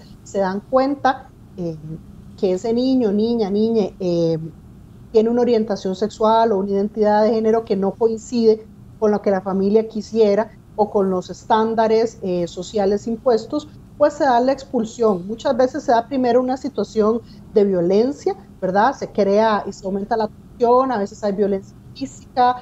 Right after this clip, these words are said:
a veces hay violencia verbal o depresión, y eventualmente estas personas buscan con mucha desesperación alguna entidad o algún mecanismo para que los reciba. Y entonces parte de lo que se está haciendo desde Casa Rara es una labor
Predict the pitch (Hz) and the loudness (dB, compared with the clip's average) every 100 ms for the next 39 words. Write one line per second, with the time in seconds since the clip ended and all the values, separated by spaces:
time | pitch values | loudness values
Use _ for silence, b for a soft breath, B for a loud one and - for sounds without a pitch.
0 | B B 196 196 190 202 196 190 208 190 | B B -2 0 0 -4 -6 -8 -12 -4
1 | 202 190 190 - 214 196 175 233 262 285 | 0 0 -4 -4 -2 -2 -2 0 2 0
2 | 226 185 175 160 294 349 B - - 233 | -4 -8 -10 -10 -10 -12 B -14 -2 0
3 | 202 196 208 202 214 220 220 262 254 - | 0 -2 -2 -2 -2 -2 -2 -2 -4 -12
4 | - - 220 - 208 220 202 262 254 - | -20 -20 -14 -8 -4 -4 -6 -6 -6 -6
5 | 359 - 202 196 202 233 240 - - 208 | -6 -2 -2 -4 -4 -2 -2 -4 -10 -10
6 | 175 226 285 B - - 220 214 190 214 | -8 -6 -6 B -20 -4 0 0 0 -2
7 | 226 240 226 - 214 214 - 202 208 247 | 0 0 -4 -2 -2 -2 -4 0 2 0
8 | - - 208 196 214 233 254 - 214 220 | -4 -8 -4 -2 -2 -2 -2 -6 -8 -2
9 | 240 269 262 233 - 190 185 202 339 339 | -2 -2 -2 -4 -4 -10 -10 -4 -2 -2
10 | - - - - 285 320 320 311 - 285 | -4 -20 -12 -6 -4 -2 -4 -6 -4 -2
11 | 294 311 311 311 320 285 277 277 302 277 | 0 0 0 -4 -12 -12 -8 -4 -4 -4
12 | 294 277 277 277 277 285 294 254 262 254 | -4 -4 -2 -2 0 -2 0 0 0 -6
13 | - 240 233 233 | -6 -2 0 0